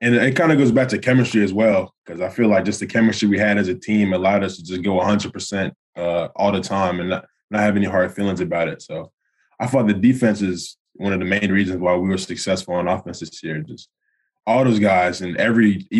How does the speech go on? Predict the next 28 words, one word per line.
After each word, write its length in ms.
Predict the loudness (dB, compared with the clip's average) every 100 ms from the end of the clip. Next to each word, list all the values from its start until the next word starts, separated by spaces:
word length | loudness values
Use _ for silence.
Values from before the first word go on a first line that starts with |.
| 0
every 220 | 0 4 6
room 200 | 6 6
in 80 |
the 60 | 4
defense 560 | 2 -2 -2 -8 -10 -12
is 200 | -14 -12
just, 260 | -12 -14
is 100 | -14
just 320 | -12 -12 -10 -12
special. 500 | -6 -6 -6 -10 -14
And 160 | -18 _ _ _ _ _ _ _ _
yeah, 200 | -8 -2
they, 140 | 0
they 180 | 0 2
definitely 340 | 2 2 2 4
know 160 | 4
how 140 | 4 4
to, 200 | 2 0
how 200 | 0 -2
to 100 | 0
get 180 | 0
nasty 320 | 2 0 0 0
when 140 | 2
they 100 | 2
need 180 | 2 2
to, 160 | -2 -12
for 120 | -10
sure. 360 | -2 -2 -2